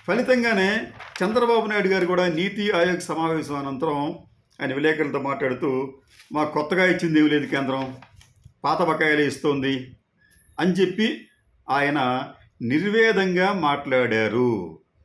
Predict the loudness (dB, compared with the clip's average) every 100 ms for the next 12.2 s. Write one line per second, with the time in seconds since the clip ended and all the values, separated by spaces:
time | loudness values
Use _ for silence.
0 | _ _ _ _ _ _ _ _ _ -8
1 | -4 0 4 4 2 -8 -18 -20 -20 -20
2 | _ -20 -20 _ _ -8 -2 2 2 2
3 | 0 0 0 0 0 -2 -4 -2 0 0
4 | 2 2 2 0 0 0 0 2 2 2
5 | 2 0 -2 -8 -16 _ _ _ _ _
6 | _ _ _ _ _ _ _ _ 0 0
7 | 2 0 0 0 0 -2 -2 -2 -4 -4
8 | -2 0 -2 -6 -6 -2 0 0 -2 -6
9 | -12 -10 -2 2 2 2 0 0 0 0
10 | 0 -2 -2 -2 -6 -18 _ -20 -8 -4
11 | -4 -2 -2 2 2 4 2 2 2 0
12 | -2